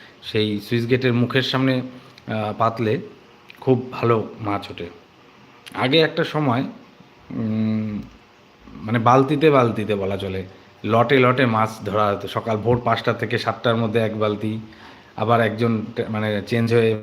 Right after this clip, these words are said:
শিফটিংয়ের মতো করা হতো। আমি প্রচুর মাছ ধরছিলাম, কিন্তু এখন তো আর সেরকমভাবে হয় না।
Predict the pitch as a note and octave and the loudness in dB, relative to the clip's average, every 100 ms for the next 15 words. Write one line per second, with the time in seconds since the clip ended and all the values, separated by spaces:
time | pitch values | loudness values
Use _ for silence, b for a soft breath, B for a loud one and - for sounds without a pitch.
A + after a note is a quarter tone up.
0 | G#2+ _ _ _ _ _ _ _ _ _ | -10 _ _ _ _ _ _ _ _ _
1 | A#2+ C#3 C3+ D#3+ D#3 D3+ A#2+ A2 G2 F#2+ | -4 -4 -2 2 4 4 4 0 -2 -4
2 | F#2 F2+ B2 C3+ A#2+ E3+ D#3+ C3 G2+ G2+ | -4 -4 -6 -6 -4 0 4 4 2 -2
3 | - F#2+ G#2 G3 A3+ F3 F3+ F3+ F3 - | -4 -8 -4 -2 0 0 0 2 0 0
4 | D#3 D#3 D#3+ C3 C#3+ D3+ | -2 0 0 2 2 2